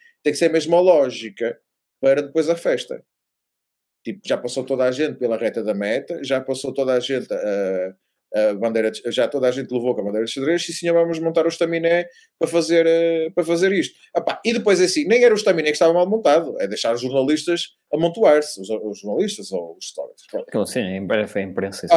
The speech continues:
Speaker 2: exatamente.
Speaker 1: eu para mim, sinceramente, não para o Ocon, mas se tivesse um levado com, com a perna na, com um pneu nas pernas, era, só tinha, só tinha, só acontecia uma vez. Isto,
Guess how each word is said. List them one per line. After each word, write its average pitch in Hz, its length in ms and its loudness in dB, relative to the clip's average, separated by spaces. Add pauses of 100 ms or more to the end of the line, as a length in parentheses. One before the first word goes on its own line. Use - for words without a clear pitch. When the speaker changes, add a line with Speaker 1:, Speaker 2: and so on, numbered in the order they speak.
Speaker 2:
exatamente. 180 200 -2
Speaker 1:
eu 208 120 8
para 190 180 4
mim, 196 420 0 (140)
sinceramente, 165 760 2
não 147 220 2
para 131 80 2
o 120 120 6
Ocon, 147 360 2
mas 151 120 2
se - 60 -8
tivesse 170 300 4
um 165 160 0
levado 143 320 2
com, 123 800 -8
com 147 140 0
a 139 100 2
perna 120 260 -2
na, 120 400 0
com 135 140 -6
um 123 160 -6
pneu 131 240 -2
nas 123 160 -2
pernas, 147 640 -2 (1200)
era, 127 300 2 (180)
só 127 120 -2
tinha, 139 240 2
só 151 120 -4
tinha, 160 220 0
só 170 120 2
acontecia 165 340 0
uma 175 100 2
vez. 80 260 -8 (760)
Isto, 202 220 4